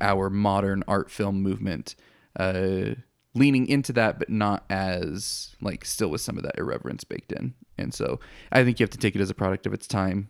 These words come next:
and seeing it for the first time, you know, fifty years later, uh, definitely puts it in a different light. But I think they're very, very, very good films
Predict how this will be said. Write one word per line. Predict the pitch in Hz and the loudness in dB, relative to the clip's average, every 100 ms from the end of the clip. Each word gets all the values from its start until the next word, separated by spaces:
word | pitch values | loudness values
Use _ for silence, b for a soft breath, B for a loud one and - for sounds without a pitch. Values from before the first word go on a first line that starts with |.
| - 107 | -6 -4
and | 98 | -2
seeing | - 104 95 | 0 0 0
it | |
for | 104 | -2
the | 104 | 0
first | 101 - | 0 0
time, | 107 95 92 95 | 0 0 0 -2
you | 90 | -2
know, | 92 | -4
fifty | - 104 - | -6 -10 -8
years | 80 113 | -6 -4
later, | 71 78 58 - b b b b b - | -2 -2 -2 -6 b b b b b -6
uh, | 50 - - - 120 _ _ _ _ - | -4 -2 -2 -4 -6 _ _ _ _ -2
definitely | 110 101 98 | 0 0 -2
puts | 107 - | -2 -2
it | |
in | 95 | -4
a | |
different | 95 95 - | -4 -6 -6
light. | - - - | -6 -6 -2
But | 123 | -2
I | |
think | 151 151 | -2 -2
they're | 104 | -2
very, | 107 101 - _ | 0 -2 -6 _
very, | 107 101 98 | 0 2 0
very | 98 98 | -2 -4
good | - 101 | -4 -8
films | - 107 110 - | -4 -6 -6 -12